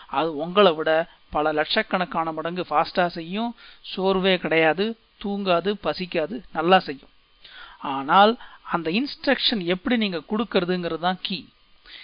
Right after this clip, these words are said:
இப்ப ஒண்ணு பண்றேன், இந்த ஸ்டெப்பையே அவர்கிட்ட சொல்லாம விட்டுறேன். அவரும் ஒரு புது ஆளு, நேரா போறாரு, கேன்டீன்ல போய் "ஒரு பிளேட் இட்லின்னு" கேக்குறாரு. அவர் பணம் கொடுமாங்க, "எங்க, எங்க சார் எனக்கு பணமே கொடுக்க சொல்லலையேன்னு" அவர் சொல்லுவார்.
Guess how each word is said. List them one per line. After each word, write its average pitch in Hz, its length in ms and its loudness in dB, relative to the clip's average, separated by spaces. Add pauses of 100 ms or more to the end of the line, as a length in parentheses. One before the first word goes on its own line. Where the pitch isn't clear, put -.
(140)
இப்ப 185 360 -2
ஒண்ணு 185 80 -2
பண்றேன், 196 600 2
இந்த 190 380 2
ஸ்டெப்பையே 202 760 4 (400)
அவர்கிட்ட 175 240 2
சொல்லாம 185 460 4
விட்டுறேன். 156 380 -6 (1040)
அவரும் 196 300 0
ஒரு 185 140 0
புது 185 260 0
ஆளு, 175 280 2
நேரா 180 240 0
போறாரு, 180 480 0
கேன்டீன்ல 175 340 -2
போய் 196 100 -2
"ஒரு 175 160 -2
பிளேட் 180 280 0
இட்லின்னு" 185 260 2
கேக்குறாரு. 151 460 -4 (120)
அவர் 175 200 0
பணம் 202 320 0
கொடுமாங்க, 151 360 -4 (300)
"எங்க, 180 460 2
எங்க 175 160 -6
சார் 180 240 0
எனக்கு 185 200 -2
பணமே 190 300 0
கொடுக்க 190 240 -6
சொல்லலையேன்னு" 175 440 2
அவர் 160 120 -4
சொல்லுவார். 143 340 -10